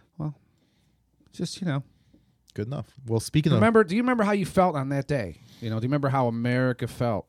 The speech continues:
Speaker 2: Right.
Speaker 1: Like, do people feel any of that now? They don't.
Speaker 2: No,
Speaker 1: They
Speaker 2: I
Speaker 1: don't.
Speaker 2: mean,
Speaker 1: Unless
Speaker 2: let me
Speaker 1: you knew somebody that died
Speaker 2: That
Speaker 1: that
Speaker 2: is,
Speaker 1: day.
Speaker 2: that is not true, because I felt very ecstatic to be getting out of work early, and I would still feel just as ecstatic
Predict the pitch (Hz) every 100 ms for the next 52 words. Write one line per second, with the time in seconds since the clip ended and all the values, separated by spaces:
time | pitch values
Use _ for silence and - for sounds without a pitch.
0 | _ 131 135 113 117 104 95 139 147 147
1 | 127 123 - 123 120 110 131 123 123 117
2 | 107 117 92 80 _ _ _ 156 156 247
3 | - _ - 160 240 139 185 185 175 -
4 | 151 151 190 185 233 196 226 - 196 165
5 | 151 143 131 120 117 156 208 196 160 110
6 | 98 170 190 165 170 160 - 156 147 104
7 | 110 117 - 143 160 - 143 131 - 107
8 | 131 151 160 160 139 - _ - - 127
9 | - - 139 127 113 - 113 110 110 113
10 | 107 101 113 139 135 156 151 - _ _
11 | _ _ _ _ _ _ _ _ _ -
12 | 120 113 113 - - 139 - 127 113 110
13 | 110 110 104 101 104 98 90